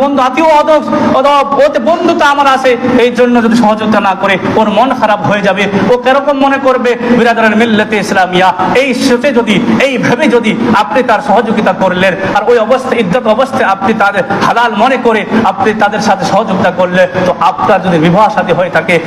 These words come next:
তাহলে আপনার স্ত্রীর তালাক হয়ে যাবে অটোমেটিকভাবে। এটা সহজ কথা নয়। আর বর্তমান এই সমাজের মধ্যে এই জিনিসটা হচ্ছে, এটা সতর্ক করে দিলাম। বিরাদার মিল্লাতে ইসলামিয়া, এরকমভাবে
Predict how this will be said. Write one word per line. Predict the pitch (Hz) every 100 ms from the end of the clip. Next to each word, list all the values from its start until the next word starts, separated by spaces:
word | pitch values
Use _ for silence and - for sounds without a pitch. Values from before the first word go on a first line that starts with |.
| 175
তাহলে | 160 165 143
আপনার | 143 - 156 180
স্ত্রীর | - 170 139
তালাক | 143 185 -
হয়ে | 135
যাবে | 127 127
অটোমেটিকভাবে। | 123 113 110 110 107 98 - - - - - - - - - 127
এটা | 147 - - - - -
সহজ | 190 220 - - 175
কথা | 170 165
নয়। | 160 - 160 160 - - - - -
আর | 143 131
বর্তমান | 180 196 185 175 170 165 - 156
এই | 151
সমাজের | 175 190 190 190 170
মধ্যে | 160 151 170
এই | 156
জিনিসটা | 151 151 139 135
হচ্ছে, | 127 - - - - - - - - - -
এটা | 151 143
সতর্ক | 190 240 233 233
করে | 220 202
দিলাম। | 190 185 185 185 185 165
বিরাদার | 170 170 165
মিল্লাতে | 175 170 160 151
ইসলামিয়া, | - 156 151 165 170 165 -
এরকমভাবে | 180 220 233 196 165 170